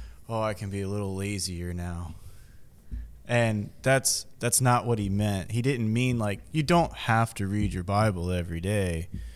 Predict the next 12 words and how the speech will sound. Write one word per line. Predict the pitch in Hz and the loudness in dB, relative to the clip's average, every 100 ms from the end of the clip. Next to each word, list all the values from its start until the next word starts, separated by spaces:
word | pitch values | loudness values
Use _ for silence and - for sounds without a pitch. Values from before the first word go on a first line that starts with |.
| - - - | -14 -16 -6
What | 123 117 | 0 2
he | 110 | 2
meant | 107 123 143 - | 2 4 2 0
was, | 113 104 101 98 95 - - - - - - - - - | -2 2 2 2 0 -4 -8 -14 -8 -6 -6 -14 -10 0
stop | - 131 135 135 | 4 6 6 8
acting | 127 131 131 117 | 6 6 4 4
like | 110 101 | 2 2
this | 113 110 | 2 2
is | 101 107 | 2 4
all | 107 | 4
on | 104 101 95 | 4 2 2
you. | 110 135 107 98 | 4 4 4 2